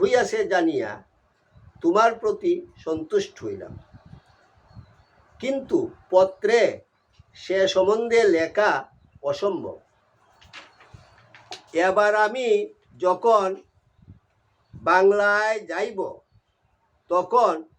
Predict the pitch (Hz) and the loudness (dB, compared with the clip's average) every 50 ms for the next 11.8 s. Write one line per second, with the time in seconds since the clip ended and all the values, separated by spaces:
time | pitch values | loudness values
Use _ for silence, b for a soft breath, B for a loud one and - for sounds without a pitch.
0 | _ _ - - _ _ _ _ _ - - - 196 202 196 185 - 185 190 208 | _ _ -20 -20 _ _ _ _ _ -18 -8 -2 -2 0 0 0 0 0 0 0
1 | 233 240 233 214 202 156 127 - - _ _ _ _ _ - - - 175 170 165 | -2 -2 -2 -2 -2 -2 -2 -6 -12 _ _ _ _ _ -14 -4 -2 -2 0 2
2 | 175 175 - - 220 226 226 233 226 226 - - _ - 143 147 - - 170 170 | 0 0 2 0 0 2 2 0 -2 -4 -8 -16 _ -18 -18 -14 -8 -6 -4 -2
3 | - 196 202 208 214 214 214 - - _ _ - - _ 127 117 113 113 - - | 2 4 4 4 4 2 -2 -10 -20 _ _ -20 -20 _ -20 -20 -12 -6 -4 -4
4 | 160 131 113 - - - _ _ _ _ _ _ _ _ _ _ _ _ _ _ | -2 -2 -4 -8 -10 -16 _ _ _ _ _ _ _ _ _ _ _ _ _ _
5 | _ _ _ _ _ _ _ _ _ _ _ _ _ _ _ _ _ _ _ _ | _ _ _ _ _ _ _ _ _ _ _ _ _ _ _ _ _ _ _ _
6 | - 143 170 185 202 226 240 247 240 233 - - 165 190 196 190 - - - 262 | -2 0 2 2 4 2 2 0 -2 -6 -10 -8 -8 -8 -8 -8 -10 -4 0 0
7 | 262 240 185 127 95 - _ _ - _ _ _ _ _ _ _ _ _ 131 127 | 0 0 -2 -6 -8 -14 _ _ -20 _ _ _ _ _ _ _ _ _ -20 -16
8 | 127 147 175 196 202 214 220 226 233 233 208 196 196 202 202 202 202 196 202 208 | -6 0 0 2 2 2 2 2 0 -2 -2 -2 0 0 0 0 2 0 0 0
9 | 214 220 226 - - - 170 175 175 180 175 - - - 170 175 214 226 - 214 | 0 0 0 -2 -4 0 2 2 2 2 0 -4 -8 -4 -4 -4 -4 -4 -4 -4
10 | 208 - - 147 117 98 95 - _ _ _ _ _ _ _ _ _ _ _ _ | -4 -4 -4 -6 -8 -8 -8 -12 _ _ _ _ _ _ _ _ _ _ _ _
11 | _ _ - - _ _ _ _ _ - - - 175 208 240 240 | _ _ -20 -20 _ _ _ _ _ -4 0 2 4 4 4 2